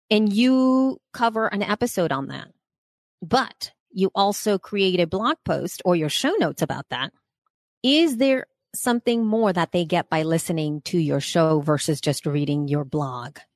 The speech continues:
And does it matter to you? Does it matter that somebody just wants to read the stuff? "I just wanna know what the steps are," versus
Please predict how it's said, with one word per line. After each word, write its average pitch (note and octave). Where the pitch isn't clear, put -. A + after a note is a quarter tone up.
And F3+
does F3
it F3+
matter E3
to -
you? -
Does F3+
it G3
matter F#3
that G3+
somebody F3+
just -
wants F#3+
to F#3
read F3+
the F3
stuff? F3
"I E3+
just F3
wanna F#3
know E3+
what D#3+
the D#3+
steps -
are," C#3
versus E3+